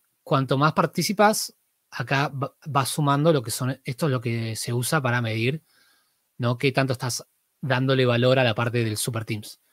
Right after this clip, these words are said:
Como ven, yo estoy en cero. Así que voy a, voy a empezar en breve, pero todavía no, no me mandé a hacerlo a full. Así que nada, esto, esto me parece es una gran página para la gente que está queriendo arrancar en Solana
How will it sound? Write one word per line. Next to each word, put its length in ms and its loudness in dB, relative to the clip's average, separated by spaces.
Como 280 2
ven, 240 4
yo 200 -2
estoy 220 -4
en 100 -2
cero. 220 -6
Así 220 -12
que 100 -4
voy 200 2
a, 160 -2
voy 220 2
a 20 4
empezar 400 -2
en 100 0
breve, 320 0
pero 320 4
todavía 480 0
no, 240 0
no 180 0
me 80 0
mandé 300 -2
a 20 -2
hacerlo 300 -4
a 20 -4
full. 200 -10
Así 360 -8
que 80 -2
nada, 220 -4
esto, 260 -6
esto 180 -4
me 80 -2
parece 240 -2
es 100 -8
una 140 -2
gran 280 2
página 360 0
para 160 -2
la 60 -2
gente 180 -4
que 60 -2
está 220 -8
queriendo 400 -4
arrancar 500 -2
en 120 -4
Solana 480 -2